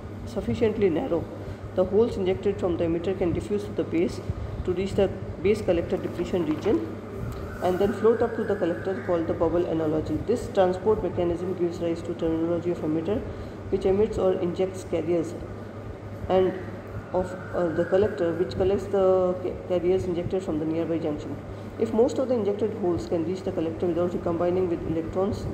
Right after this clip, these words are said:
to the base region, then the collector hole current will be very close to the emitter hole current. Therefore, carriers injected from nearby emitter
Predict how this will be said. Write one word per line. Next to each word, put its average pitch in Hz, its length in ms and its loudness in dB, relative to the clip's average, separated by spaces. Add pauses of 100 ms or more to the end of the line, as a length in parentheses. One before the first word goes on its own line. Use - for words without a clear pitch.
to - 80 -4
the 160 100 -2
base 175 300 0
region, 180 340 0
then 175 240 2
the 170 80 0
collector 175 380 0
hole 175 180 2
current 170 320 0 (160)
will 165 120 0
be 170 100 0
very 170 240 2
close 170 260 -2
to - 100 -8
the 170 100 0
emitter 160 340 0 (120)
hole 165 180 0 (140)
current. 147 300 -2 (480)
Therefore, 254 320 4 (440)
carriers 226 280 4
injected 208 380 0
from 185 260 0
nearby 190 360 4 (200)
emitter 180 340 0